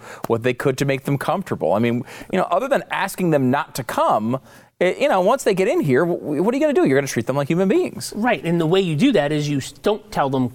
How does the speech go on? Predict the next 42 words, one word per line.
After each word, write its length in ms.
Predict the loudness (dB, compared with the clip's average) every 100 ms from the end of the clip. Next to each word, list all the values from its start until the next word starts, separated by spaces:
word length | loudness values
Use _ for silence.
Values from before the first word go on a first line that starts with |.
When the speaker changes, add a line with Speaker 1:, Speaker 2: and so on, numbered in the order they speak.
| -4
Speaker 2:
"Come 240 | -2 0
on 160 | 2 2
over," 260 | 0 0
like 360 | -2 -2 -4 -2
Joe 200 | 2 2
Biden 240 | 2 0 2
Speaker 1:
Mm-hmm. 80 |
Speaker 2:
did, 120 | 2 2
even 160 | 2
though 80 | 0
he 80 | 0
said 320 | 0 0 2
that 100 | 0
he 80 | 0
didn't. 380 | 0 0 -2 -2
But 220 | -2 -2
even 240 | -2 0
the 80 | 0
media 340 | 0 2 2 2
had 100 | 0
to 60 |
say, 180 | -4 -6 -8 -20 _
"No, 160 | -2 0
no, 140 | 0
Joe, 180 | 0 0
d-, 140 | -2
during, 480 | -2 -2 0 -2 -2
you 120 | -2
know, 180 | -4 -4
one 240 | -6 -6
of 260 | -6 -6 -8
the 80 | -8
debates 400 | -4 -4 -6 -8
you 80 | -6
said, 400 | -4 -4 -6 -8
'Come 220 | -4 -2
on 120 | 0
over 280 | 0 -2 -6
if 100 | -4
I'm 80 | -4
Speaker 1:
Yeah. 80 |
Speaker 2:
elected.'" 400 | -2 -6 -8 -14